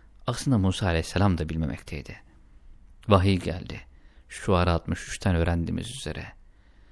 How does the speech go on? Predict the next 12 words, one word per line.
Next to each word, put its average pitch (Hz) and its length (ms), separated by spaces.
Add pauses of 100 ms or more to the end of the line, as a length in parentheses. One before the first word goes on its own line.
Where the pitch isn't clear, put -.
(520)
"Değneğinle, 98 800 (600)
asanla 110 880 (300)
denize 101 520
vur." 80 480 (3000)
Musa 151 280
aleyhisselam 135 520
derhal 139 480
emre 95 240
uydu. 82 440 (800)
Değneğiyle 92 840
denize 135 420
vurdu. - 520